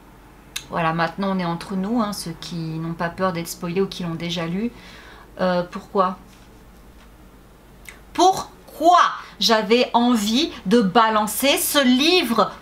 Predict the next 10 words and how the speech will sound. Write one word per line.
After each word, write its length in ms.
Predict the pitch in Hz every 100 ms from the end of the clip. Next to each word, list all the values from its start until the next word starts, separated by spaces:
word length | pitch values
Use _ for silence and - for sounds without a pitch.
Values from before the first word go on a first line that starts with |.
| -
Pourquoi 440 | 240 - - 311 359 392 233
ils 140 | 247
m'ont 180 | 233 226
tué 300 | - - 269
la 140 | 208
babysitter ? 760 | 196 196 185 - 196 - 202 277 427 - - -
Pourquoi 440 | - 294 - 330 339 339 -
ils 140 | 254
m'ont 200 | 247 254
tué, 520 | 254 - - 320 311